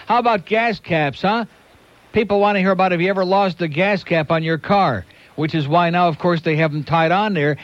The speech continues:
if you got a car that's worth anything. Although it's interesting, on a ninety-six Corvette, it's not like, uh, it doesn't have one of those things. The ninety-seven Vet, you'll be pleased to know when you go out there and spend your forty-two grand or whatever it is,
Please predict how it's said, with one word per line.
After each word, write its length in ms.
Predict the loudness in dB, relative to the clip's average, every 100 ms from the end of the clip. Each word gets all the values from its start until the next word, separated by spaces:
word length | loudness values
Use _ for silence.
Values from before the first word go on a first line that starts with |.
| -8
if 120 | -4
you 60 | 0
got 140 | 0
a 60 | 0
car 200 | 0 0
that's 220 | 0 -2
worth 200 | 0 0
anything. 440 | 0 0 0 -2 -6 -16 _ -20 _ _ _ _ -20 -20 -20 -20 -6
Although 220 | -2 2 2
it's 100 | 0
interesting, 360 | -2 -2 0
on 100 | 0
a 40 | 0
ninety-six 460 | 0 0 0 -2
Corvette, 340 | 0 0 2 0
it's 160 | -2
not 200 | 0 0
like, 260 | 0 0 0
uh, 40 |
it 100 | 0
doesn't 200 | 0 0
have 140 | 0 0
one 100 | 2
of 40 |
those 180 | 0 0
things. 400 | -2 -2 -4 -8 -18 -20 -20 -20 -20 -20 -20 -10 -2
The 80 |
ninety-seven 640 | 2 2 2 0 0 2 2
Vet, 160 | 0
you'll 120 | 0 0
be 100 | -2
pleased 320 | -2 -2 -2
to 60 | 0
know 160 | 2
when 100 | 2
you 80 | 0
go 100 | 2
out 140 | 0
there 100 | 0
and 80 | -2
spend 220 | -2 -2
your 100 | 0 0
forty-two 440 | 0 0 0 -2
grand 240 | 0 0
or 40 | 2
whatever 340 | 2 2 0
it 60 | 2
is, 140 | 0